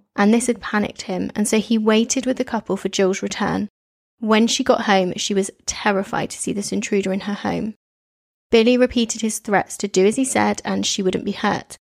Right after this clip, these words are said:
and he told her about how he had escaped and attacked two prison officers, so the police were after him. He warned her that whilst he hadn't killed them,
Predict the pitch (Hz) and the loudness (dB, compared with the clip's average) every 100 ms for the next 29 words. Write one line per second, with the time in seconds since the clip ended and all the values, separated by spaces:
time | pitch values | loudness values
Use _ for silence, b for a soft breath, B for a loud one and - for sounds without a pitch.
0 | _ - 220 233 240 226 220 214 214 220 | _ 2 4 6 4 4 4 2 0 -2
1 | 208 214 202 - - 208 262 - - 208 | 0 0 0 -4 0 2 0 -4 -4 -2
2 | 202 - - - - - 240 226 220 208 | -2 -4 -6 -6 -4 0 0 2 0 0
3 | 185 185 196 - 180 196 - - 208 220 | -2 -6 -8 -8 -8 -10 -10 2 2 4
4 | 226 208 - 190 202 - 196 - 214 220 | 0 0 0 0 0 -6 -8 -6 -6 -8
5 | _ _ _ _ _ - 226 220 233 226 | _ _ _ _ _ 0 4 6 4 4
6 | 208 196 202 202 202 220 190 240 277 262 | 0 -2 2 2 2 -4 0 0 0 2
7 | 311 320 - 196 226 | 2 2 2 2 2